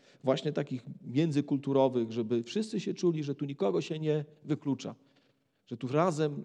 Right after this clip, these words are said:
jakby ważne są kompetencje, a nie to, kto z jakiej grupy pochodzi. I to myślę, że to jest czymś bardzo ważnym. Kolejna ciekawa rzecz, kiedy patrzymy na ten piąty rozdział,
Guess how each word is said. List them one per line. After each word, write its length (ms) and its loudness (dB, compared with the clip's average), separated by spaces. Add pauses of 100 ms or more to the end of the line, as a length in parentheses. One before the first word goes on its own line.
jakby 300 -2
ważne 460 4
są 160 -2
kompetencje, 680 0
a 40 -2
nie 140 0
to, 200 0
kto 340 -2
z 40 -6
jakiej 260 -2
grupy 280 0
pochodzi. 480 -6
I 40 -20
to 120 -6
myślę, 220 -4
że 100 -6
to 100 -2
jest 120 0
czymś 200 -6
bardzo 300 0
ważnym. 360 0 (640)
Kolejna 380 10
ciekawa 360 6
rzecz, 200 4
kiedy 200 0
patrzymy 380 2
na 140 4
ten 260 4
piąty 360 2
rozdział, 500 6